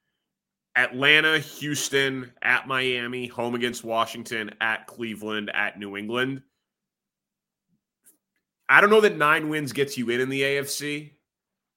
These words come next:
So I feel like they need to be seven and seven for him to come back Christmas Eve at home against Washington. And I still can't believe he's coming back.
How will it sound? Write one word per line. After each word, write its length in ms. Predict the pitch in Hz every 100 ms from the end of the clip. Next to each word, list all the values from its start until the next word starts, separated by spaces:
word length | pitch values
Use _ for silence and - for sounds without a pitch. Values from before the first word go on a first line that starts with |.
| _
So 160 | - 131
I 80 |
feel 180 | 135 160
like 100 | 165
they 100 | 160
need 160 | 151 143
to 40 |
be 120 | 131
seven 500 | 123 - 143 135 127
and 120 | 120 104
seven 500 | - 110 92 82 - _ _ _ _ _ _ _ _ _ _
for 180 | - 127
him 220 | 139 131
to 60 | 120
come 260 | 131 117
back 560 | 117 113 107 - - - _ _ _ _ _ _ _ _ _ _
Christmas 640 | - - 170 156 151 143 139
Eve 540 | 135 131 123 113 - _
at 240 | - 123 123
home 560 | 127 117 113 107 107 - _ _ -
against 340 | 120 113 104
Washington. 840 | 101 104 104 - 92 - 85 69 _ _ _ _ _ _ _ _ _
And 100 | 139
I 60 | 147
still 260 | 143 254 240
can't 300 | 226 208 208
believe 420 | 151 139 165 139
he's 200 | 143 123
coming 280 | 143 113 104
back. 420 | 101 - _